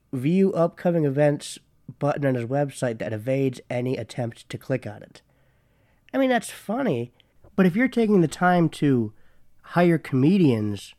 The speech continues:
for your staff, are you gonna have any bandwidth left when it comes time to talk about that nine hundred seventy-eight page bill on your desk? Simply put,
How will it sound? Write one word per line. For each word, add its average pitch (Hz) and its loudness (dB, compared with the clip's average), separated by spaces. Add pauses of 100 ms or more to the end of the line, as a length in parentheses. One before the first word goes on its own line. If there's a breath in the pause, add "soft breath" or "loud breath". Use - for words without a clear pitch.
(280)
for - 0
your 123 2
staff, 123 -4 (460)
are 170 2
you 180 10
gonna 185 6
have 170 6
any 156 8
bandwidth 147 2
left 165 -2
when 131 0
it 131 -2
comes 135 4
time 127 -2
to 120 -4
talk 131 2
about 120 -2 (160)
that 135 -2
nine 131 6
hundred 131 2
seventy-eight 127 2
page 117 -2
bill 107 -2
on 156 4
your 165 4
desk? 175 -2 (360)
Simply 180 0
put, - 0